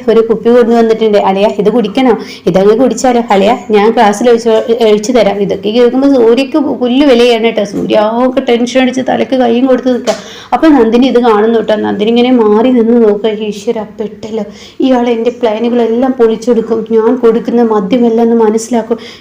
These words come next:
ഇയാൾ ഒറിജിനൽ മദ്യം കൊണ്ടുവന്ന് ഗ്ലാസ്സിലോട്ട് ഒഴിച്ചു കൊടുക്കുന്നു. ഇതെങ്ങനെ തടയിടും? തന്നെ കൊണ്ട് അതിന് കഴിയില്ലല്ലോ"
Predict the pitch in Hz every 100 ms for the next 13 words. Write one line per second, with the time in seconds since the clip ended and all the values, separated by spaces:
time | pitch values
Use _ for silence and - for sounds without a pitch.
0 | - 247 269 302 285 220 214 277 294 240
1 | 220 240 226 226 226 254 226 226 220 208
2 | 208 226 254 262 226 226 277 247 220 220
3 | 220 226 226 220 226 277 277 226 220 220
4 | 214 208 220 226 247 262 240 220 240 233
5 | 214 269 247 214